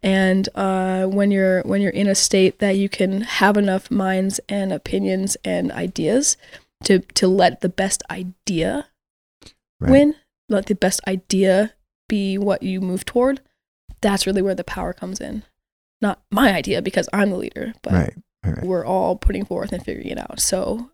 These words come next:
Speaker 1: absolutely, uh, you, you want, y-, you want camaraderie, but also mentorship. Someone who, who knows better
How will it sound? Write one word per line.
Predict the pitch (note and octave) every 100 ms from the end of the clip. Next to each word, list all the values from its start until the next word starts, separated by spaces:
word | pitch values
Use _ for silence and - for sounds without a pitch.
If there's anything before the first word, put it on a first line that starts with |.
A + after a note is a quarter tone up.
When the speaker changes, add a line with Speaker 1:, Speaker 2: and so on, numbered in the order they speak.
| -
Speaker 1:
absolutely, | A#3 - G#3+ F3 F3+ G#3 -
uh, | - F#2+
you, | G#3+ G#3+ G3+ -
you | A3
want, | G#3 G3+ G3 - - - - _ _ -
y-, | C4+ -
you | G#3
want | F#3+ E3 -
camaraderie, | - F#3+ E3 F3+ B3 D4 _ _ _ _ _ _ - -
but | -
also | A3+ -
mentorship. | A#3 C4+ - - - - - - _ _
Someone | - G#3+ G#3
who, | G#3+ G#3 F#3+
who | A3 G#3+
knows | G3+ G#3
better | - F3 A#3 -